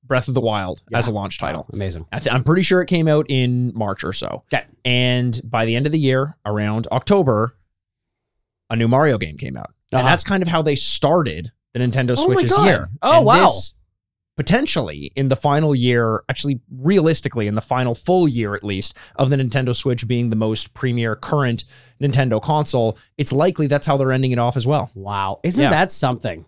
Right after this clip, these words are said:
Speaker 1: I think it
Speaker 2: Holy
Speaker 1: is something.
Speaker 2: smokes.
Speaker 1: I think
Speaker 2: Yeah,
Speaker 1: it's
Speaker 2: wow.
Speaker 1: something interesting.
Speaker 2: Yeah, no, hey, no, no doubt, no doubt. But we got to
Speaker 1: I think
Speaker 2: play.
Speaker 1: that's something interesting as well.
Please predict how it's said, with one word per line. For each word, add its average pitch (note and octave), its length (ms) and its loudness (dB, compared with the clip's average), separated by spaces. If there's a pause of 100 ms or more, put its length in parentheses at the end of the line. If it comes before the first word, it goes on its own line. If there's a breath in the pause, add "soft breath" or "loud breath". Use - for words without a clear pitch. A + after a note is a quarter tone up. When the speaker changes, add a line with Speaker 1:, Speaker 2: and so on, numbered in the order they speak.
(120)
Speaker 1:
I E3 60 6
think C#4 100 6
it C#4+ 60 4
Speaker 2:
Holy A#3+ 160 6
Speaker 1:
is A2+ 100 0
something. - 140 2
Speaker 2:
smokes. G3+ 320 0
Speaker 1:
I G#3+ 100 2
think A#2 120 2
Speaker 2:
Yeah, - 20 0
Speaker 1:
it's D3+ 60 0
Speaker 2:
wow. F#3 60 2
Speaker 1:
something E3 220 0
interesting. F3+ 540 -2
Speaker 2:
Yeah, A3 280 4
no, A3 200 4
hey, G3 260 6 (420)
no, A#2+ 280 -6
no D3 160 -6
doubt, G#3+ 320 0
no D#3+ 160 4
doubt. G3+ 280 6 (320)
But C#4+ 160 4
we B3 80 0
got A#3+ 120 4
to C#3 60 4
Speaker 1:
I - 20 4
think A#3+ 140 6
Speaker 2:
play. B3+ 40 2
Speaker 1:
that's F3 200 2
something A2 200 -2
interesting - 340 -6
as A2 80 0
well. D3 280 0